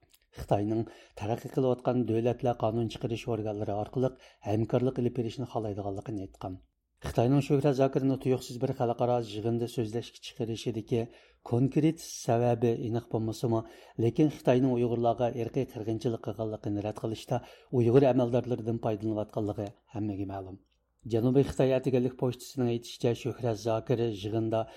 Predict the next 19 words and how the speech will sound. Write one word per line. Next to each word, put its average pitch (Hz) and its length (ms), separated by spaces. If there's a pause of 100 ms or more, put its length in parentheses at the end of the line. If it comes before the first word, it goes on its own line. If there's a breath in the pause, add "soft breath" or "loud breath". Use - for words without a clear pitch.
(240 loud breath)
Xitoyning 131 540
taraqqiy 120 380
qilayotgan 117 520 (160)
davlatlari 113 580 (260)
qonun 117 340
chiqarish 135 280 (120)
organlari 104 400 (100)
orqali 113 260 (100)
hamkorlashib, 123 600 (400 loud breath)
taraqqiyot, 120 560 (440 soft breath)
dunyo 120 320
iqtisodini 117 580
asliga 117 260
keltirishni 117 540
ilgari 107 320
surish, 107 280 (360 loud breath)
izchil 117 400
taraqqiyot 120 480
to'g'risida 104 480